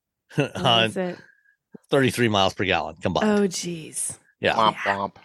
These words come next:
Speaker 1: So you
Speaker 2: Womp
Speaker 1: don't
Speaker 2: womp.
Speaker 1: actually get any benefit in, in terms of efficiency, at least not with the current generation. There's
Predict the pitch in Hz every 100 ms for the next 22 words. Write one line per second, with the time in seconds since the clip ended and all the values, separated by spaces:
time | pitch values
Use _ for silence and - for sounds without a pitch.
0 | - 131 120 165 165 196 180 175 139 -
1 | 143 127 104 127 117 110 95 107 104 85
2 | 104 92 95 92 87 101 92 - 98 87
3 | 87 82 101 - 92 90 117 120 156 147
4 | 131 120 110 - - 104 101 - 78 71
5 | - - - - - - - - _ _
6 | _ _ _ _ _ 143 110 135 131 127
7 | 120 - -